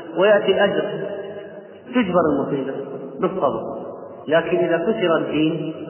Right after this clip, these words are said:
فما الذي يجبره؟ خذها سوائر أمثال مهذبة، فيها لمن يبتغي التبيان تبيان، ما ضر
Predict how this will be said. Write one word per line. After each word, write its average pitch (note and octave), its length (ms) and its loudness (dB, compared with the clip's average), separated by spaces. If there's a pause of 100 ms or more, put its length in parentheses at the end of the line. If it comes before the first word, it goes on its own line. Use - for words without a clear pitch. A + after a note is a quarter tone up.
(560)
فما E3 160 6
الذي D#3 280 4
يجبره؟ - 400 0 (1600)
خذها G3+ 640 4
سوائر D#3 560 4 (460)
أمثال D3+ 760 2
مهذبة، C#3+ 840 0 (500)
فيها F3+ 420 4
لمن D#3 320 2
يبتغي D3+ 500 0
التبيان C#3+ 840 0
تبيان، F3+ 480 2 (1300)
ما F3 180 2
ضر F3+ 260 2